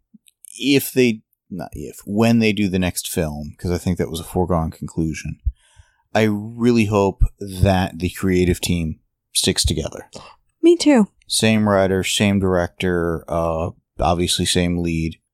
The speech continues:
Speaker 1: And again, if they could do, if they can bring Cable in and capture that era of, uh, of Deadpool,
Speaker 2: Mm-hmm.
Speaker 1: um,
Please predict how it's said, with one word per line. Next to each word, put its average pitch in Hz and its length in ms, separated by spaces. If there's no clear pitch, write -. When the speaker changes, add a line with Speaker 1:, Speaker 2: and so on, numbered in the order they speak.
Speaker 1:
And 98 340
again, 98 300
if 92 120
they 107 160
could 104 240
do, 104 440
if 98 100
they 110 120
can 120 160
bring 127 220
Cable 95 440
in - 280
and 98 300
capture 101 500
that 98 400
era 98 500
of, 85 420
uh, 78 220
of 87 300
Deadpool, 85 720
Speaker 2:
Mm-hmm. - 840
Speaker 1:
um, 82 480